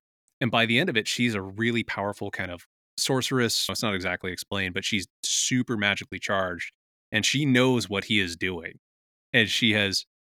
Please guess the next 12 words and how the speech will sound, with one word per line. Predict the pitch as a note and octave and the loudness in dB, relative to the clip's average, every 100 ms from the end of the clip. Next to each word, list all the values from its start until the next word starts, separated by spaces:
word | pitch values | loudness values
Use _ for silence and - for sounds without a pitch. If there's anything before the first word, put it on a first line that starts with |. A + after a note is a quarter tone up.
| _ | _
no | A2 G#2+ B2 B2+ | -2 2 4 2
illusions | A2 A2 A#2 G#2 | 2 0 -2 -2
about | F#2+ F#2 | -2 -2
it. | F2+ G2+ | -4 -2
And | G#2 | -2
she | - B2 | 2 4
basically | A2+ A2+ G#2+ G#2 | 4 2 -2 -8
talks | - G#2+ G2+ - - | -6 -6 -6 -8 -4
to | G#2+ | -2
his | F#2+ | -2
right-hand | G2 G#2+ A2+ G2+ F#2+ | 0 0 2 0 2
man. | F#2+ G2 E2+ | 0 0 -4